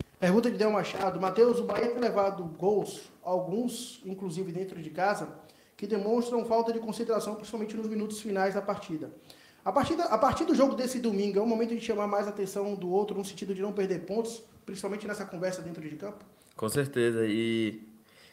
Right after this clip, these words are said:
Speaker 2: eu digo que essa semana foi muito importante em relação a isso também, ao foco, à concentração em, em determinados momentos do jogo, né? Então, a gente tem que ter uma atenção a mais, porque é um time muito qualificado.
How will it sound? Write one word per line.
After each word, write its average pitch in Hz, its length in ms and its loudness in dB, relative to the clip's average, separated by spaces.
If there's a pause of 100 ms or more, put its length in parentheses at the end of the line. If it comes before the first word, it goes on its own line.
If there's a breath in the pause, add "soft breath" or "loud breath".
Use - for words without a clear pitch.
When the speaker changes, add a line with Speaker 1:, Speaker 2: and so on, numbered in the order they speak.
(120)
Speaker 2:
eu 104 80 0
digo 110 160 4
que 107 80 0
essa 113 140 0
semana 117 320 2
foi 117 140 0
muito 117 160 0
importante 120 400 2
em - 20 2
relação 113 380 4
a 110 80 4
isso 110 120 -2
também, 107 220 0
ao 107 100 2
foco, 107 460 4
à 98 100 6
concentração 101 600 -2
em, 104 200 -2
em 101 60 -4
determinados 101 540 0
momentos 104 320 -2
do 110 180 -2
jogo, 95 260 -2
né? 95 140 -4 (760 loud breath)
Então, 98 1040 0
a 95 60 0
gente 98 180 -6
tem 113 160 0
que 110 80 -10
ter 117 100 0
uma 110 120 4
atenção 110 320 2
a 107 60 4
mais, 104 260 6
porque - 180 -6
é 104 40 -2
um 104 40 -2
time 104 220 -4
muito 107 180 -2
qualificado. 107 720 2